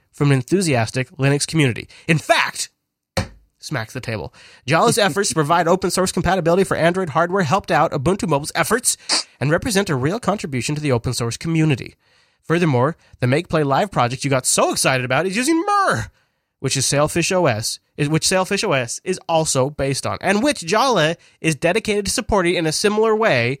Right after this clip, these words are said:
to how the Linux kernel gets contributions. There was a developer-oriented talk by one of the Jalla de-, Yalla deve-, devs on a subreddit a while back that outlined how Sailfish O S is just one aspect of their broader plans for Mur,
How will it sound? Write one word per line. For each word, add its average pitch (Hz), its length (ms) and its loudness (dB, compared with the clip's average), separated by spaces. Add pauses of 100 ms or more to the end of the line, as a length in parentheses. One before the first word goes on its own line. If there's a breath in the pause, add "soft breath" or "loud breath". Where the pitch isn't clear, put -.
(240 soft breath)
to 147 80 -4
how 143 160 2
the 143 60 -2
Linux 165 300 0
kernel 226 240 2
gets 120 160 -6
contributions. 117 720 -4 (720)
There 139 120 2
was 151 140 4
a 156 60 2
developer-oriented 185 800 0
talk 127 320 0 (260 loud breath)
by 139 140 2
one 147 300 0
of 247 120 -2
the 220 80 0
Jalla 170 320 2
de-, 165 140 -2
Yalla 185 340 2 (180 soft breath)
deve-, 127 360 2
devs 127 440 0
on 160 180 2
a 196 40 -2
subreddit 151 380 2
a 120 40 2
while 127 220 2
back 117 320 0 (240 loud breath)
that 147 100 0
outlined 208 360 2
how 208 80 0
Sailfish 285 500 -2
O 175 80 2
S 139 200 -2
is 156 60 -6
just 151 180 -4
one 165 180 0
aspect 135 400 -4
of 143 80 -4
their 135 120 0
broader 139 240 -2
plans 113 300 -4
for 160 100 -4
Mur, 143 440 4